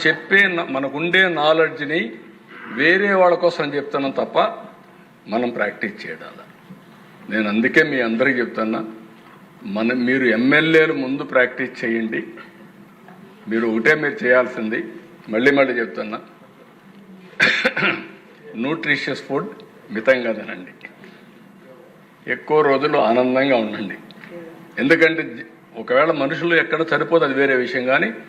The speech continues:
బ్రతికినంత వరకు ఆనందంగా ఉండాలనేది, ఆరోగ్యంగా ఉండాలని నా కోరిక.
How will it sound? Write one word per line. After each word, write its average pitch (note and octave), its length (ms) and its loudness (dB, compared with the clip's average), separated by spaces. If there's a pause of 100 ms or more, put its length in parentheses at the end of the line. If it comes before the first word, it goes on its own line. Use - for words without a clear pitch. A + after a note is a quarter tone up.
(320)
బ్రతికినంత C#3 760 2
వరకు C#3 300 4
ఆనందంగా B2+ 640 2
ఉండాలనేది, A2+ 680 2 (480)
ఆరోగ్యంగా C3 640 2
ఉండాలని A2+ 420 0
నా G#2+ 80 -4
కోరిక. A2+ 420 -2